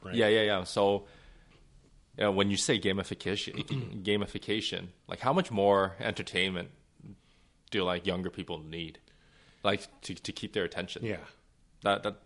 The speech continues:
Speaker 2: you know, it's
Speaker 1: I
Speaker 2: like you got YouTube where p-, pretty much you pick your own. <clears throat> It's an a la carte,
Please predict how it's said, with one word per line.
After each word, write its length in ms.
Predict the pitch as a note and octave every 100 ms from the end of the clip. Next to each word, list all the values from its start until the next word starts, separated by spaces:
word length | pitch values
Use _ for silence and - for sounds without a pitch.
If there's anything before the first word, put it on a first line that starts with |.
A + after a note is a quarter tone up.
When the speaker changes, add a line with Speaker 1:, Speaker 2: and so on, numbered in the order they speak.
| _ -
Speaker 2:
you 120 | A2+
know, 140 | F#2+ F2 - - -
it's 140 | - -
Speaker 1:
I 40 |
Speaker 2:
like 60 | G2+
you 80 | G#2
got 160 | C3+
YouTube 500 | G#2+ A2+ - F2 F2 - - _ _ -
where 300 | G#2 F#2 F2+
p-, 240 | - A#2
pretty 240 | - B2+ G#2+
much 220 | G2 -
you 60 | F#2+
pick 200 | A2+ -
your 140 | F2+
own. 300 | F#2+ F#2 F2+ -
<clears throat> 260 | - -
It's 100 | G#2
an 80 | G#2+ -
a 160 | G#2+
la 80 | G#2+
carte, 460 | G2+ - F#2+ F#2